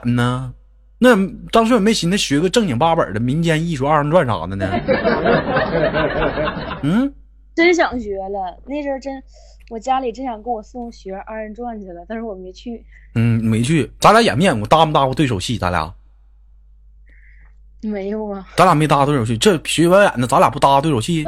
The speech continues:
Speaker 1: <laughs> 据我了解，像你们学表演的话，有一个课程啊，考试必有的就是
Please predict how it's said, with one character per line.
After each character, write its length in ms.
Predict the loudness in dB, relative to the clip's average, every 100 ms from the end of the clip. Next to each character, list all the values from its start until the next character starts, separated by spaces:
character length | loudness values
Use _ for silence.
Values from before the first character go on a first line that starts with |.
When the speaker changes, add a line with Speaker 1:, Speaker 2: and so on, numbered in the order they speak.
| -4 -2 -2 0 -2 0
Speaker 1:
<laughs> 680 | 0 0 -2 -2 -2 -2 4
据 120 | 6
我 160 | 6 6
了 200 | 4 4
解， 100 | 2
像 280 | 2 4 4
你 40 |
们 80 | 2
学 160 | 0 2
表 160 | 4
演 160 | 2 0
的 80 | -2
话， 240 | 0 2
有 120 | 0
一 40 | -2
个 80 |
课 240 | -2 0 0
程 240 | -2 -4 -8 -2
啊， 160 | -2
考 200 | 0 -4
试 220 | -4 -8 -8
必 120 | -4 -2
有 100 | -2
的 140 | -4
就 100 | -4
是 80 | -6